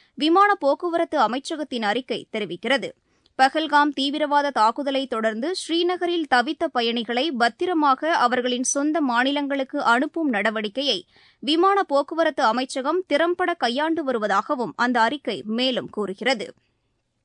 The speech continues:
அமெரிக்க அதிபர் திரு டொனால்டு டிரம்பின் தூதர் திரு ஸ்டீவ் விட்கோஃப் மாஸ்கோவில் இன்று ரஷ்ய அதிபர் திரு விளாடிமிர் புட்டினை சந்தித்து பேசினார். உக்ரைனுடனான போரை முடிவுக்கு கொண்டுவர ராஜ்ய ரீதியிலான நடவடிக்கையின் முக்கிய அம்சமாக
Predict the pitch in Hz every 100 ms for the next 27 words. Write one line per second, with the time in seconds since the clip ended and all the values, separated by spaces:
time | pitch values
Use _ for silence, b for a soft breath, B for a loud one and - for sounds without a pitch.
0 | _ _ _ _ _ _ _ _ _ _
1 | _ 269 330 427 415 392 330 311 294 349
2 | 311 262 233 247 285 320 320 294 269 285
3 | 277 254 262 285 339 - 254 240 - 330
4 | 349 339 240 262 - 285 330 - 240 247
5 | 330 - 339 320 330 277 262 254 320 254
6 | 240 - 339 294 254 302 254 226 214 240
7 | 294 320 320 247 240 285 220 - 233 247
8 | 277 185 175 175 262 226 - b b b
9 | b b - 277 349 349 311 277 269 262
10 | 262 254 254 269 285 254 247 277 302 285
11 | 262 240 226 214 285 320 247 277 302 370
12 | 330 294 294 302 277 254 302 240 220 269
13 | 302 285 311 302 285 240 262 339 349 233
14 | 220 247 226 208 277 233